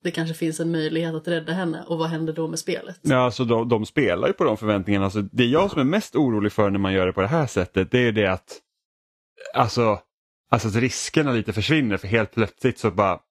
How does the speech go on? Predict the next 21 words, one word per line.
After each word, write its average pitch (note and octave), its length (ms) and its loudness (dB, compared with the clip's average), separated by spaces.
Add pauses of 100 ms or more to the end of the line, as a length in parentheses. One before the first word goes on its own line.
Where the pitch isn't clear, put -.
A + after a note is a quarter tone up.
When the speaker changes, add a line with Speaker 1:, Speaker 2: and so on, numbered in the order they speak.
(120)
Speaker 2:
nej G#2+ 100 2
men G#2+ 120 2
de G#2 160 0
kan G#2+ 220 0
ju G#2 100 0
överleva. G#2 600 0 (220)
Äh, C#3 200 2 (440)
visst, - 320 2
andra C3+ 360 2
karaktärer A#2+ 480 2
kan F#2+ 140 0
ju F#2+ 40 0
såklart F#2 340 -2
dö, G2+ 320 0 (480)
men A#2+ 120 4
liksom G#2+ 160 0
slutet A#2+ 360 0
i A#2+ 40 2
Final A2 220 0
Fantasy G2+ 260 -2
sju, B2 360 0